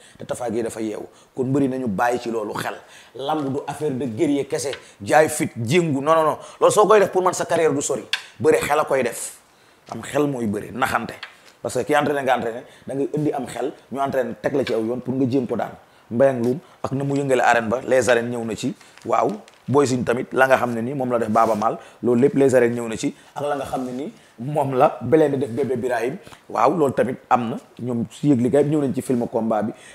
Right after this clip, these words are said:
mel ni kon daal loolu moo ñëwoon boo demee Lutte T V tamit loolu nga fay fekk waaye kon, euh, Equivox tamit loolu nga fay fekk Franc tamit waxtaan na fa nañ xaaral benn vidéo am ci Equivox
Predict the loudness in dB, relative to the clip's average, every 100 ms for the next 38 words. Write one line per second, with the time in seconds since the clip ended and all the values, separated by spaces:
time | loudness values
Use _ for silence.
0 | -6 -4 -2 -2 -2 -4 -4 -12 -8 -2
1 | -2 -2 -4 -6 -6 -6 -6 -8 -4 -2
2 | -2 -4 -4 -4 -4 -4 -6 -10 -18 _
3 | -6 -2 0 0 0 0 -4 -10 _ _
4 | -6 -4 -2 -4 -6 -8 -10 -16 -20 _
5 | -10 -8 -6 -2 0 0 -2 -6 -6 -6
6 | -6 -6 -8 -8 -12 -6 -6 -6 -6 -6
7 | -6 -8 -8 -14 -12 -12 -6 -4 -4 -4
8 | -6 -6 -8 -10 -12 -12 -14